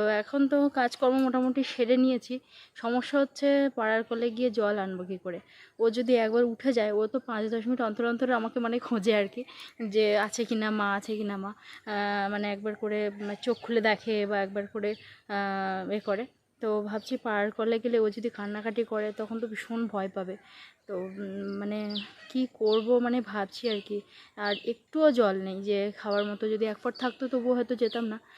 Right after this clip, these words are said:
আর রাহির পাপা আসবে সেই নটা, সাড়ে নটার দিকে, সেই সময় কলে যাওয়া সম্ভব হয় না। আর রাহির পাপার সঙ্গে যেতেও চায় না, বলে, "তুমি সারাদিন কী করছিলে, কেন যাওনি?" তো অজুহাত দিয়ে এরকম বলে। কিন্তু আমি এখন মানে কিছু বুঝতে পারছি না যে যাওয়া ঠিক হবে কি হবে না।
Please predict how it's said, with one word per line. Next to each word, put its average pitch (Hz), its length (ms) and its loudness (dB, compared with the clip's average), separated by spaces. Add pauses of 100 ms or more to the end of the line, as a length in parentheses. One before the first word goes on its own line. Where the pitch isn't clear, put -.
(220)
আর 214 120 -2
রাহির 233 180 0
পাপা 247 280 0
আসবে 240 240 0
সেই 254 200 2
নটা, 233 280 0
সাড়ে 220 240 -2
নটার 220 180 -2
দিকে, 226 220 -2
সেই 226 160 -2
সময় 233 180 -4
কলে 202 220 -2
যাওয়া 208 140 -4
সম্ভব 202 280 -6
হয় 196 160 -6
না। 202 100 -10 (340)
আর 220 100 0
রাহির 240 200 4
পাপার 254 220 2
সঙ্গে 233 240 0
যেতেও 220 300 2
চায় 208 180 -4
না, 190 120 -6
বলে, 233 240 2
"তুমি 262 160 4
সারাদিন 226 300 2
কী 226 120 -4
করছিলে, 220 420 -4 (360)
কেন 226 220 4
যাওনি?" 208 400 -2 (1300)
তো 226 80 0 (460)
অজুহাত 233 320 2
দিয়ে 220 220 0
এরকম 220 240 0
বলে। 202 140 -2 (440)
কিন্তু 254 280 0
আমি 247 200 0
এখন 247 280 0 (240)
মানে 220 220 -6
কিছু 233 240 -6
বুঝতে 226 240 -6
পারছি 220 220 -6
না 196 80 -8
যে 202 200 -4
যাওয়া 202 300 -4
ঠিক 220 260 -14
হবে 240 280 -2
কি 269 120 -4
হবে 190 220 -6
না। 175 100 -10